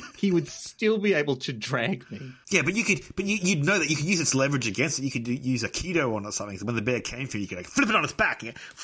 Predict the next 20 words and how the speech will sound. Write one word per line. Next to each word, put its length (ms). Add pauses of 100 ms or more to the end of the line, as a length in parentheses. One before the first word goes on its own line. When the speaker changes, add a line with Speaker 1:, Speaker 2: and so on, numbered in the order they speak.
(360)
Speaker 1:
like, 140
throw 160
it 60
out 80
the 60
window. 360 (440)
Speaker 2:
Oh, 180
that's 160
a 40
great 400
idea. 360 (160)
Speaker 1:
Mm. 300 (420)
Speaker 2:
I 40
don't 200
know 140
Aikido. 520
Speaker 1:
Ah, 280 (100)
damn 220
it, 120
Dan. 600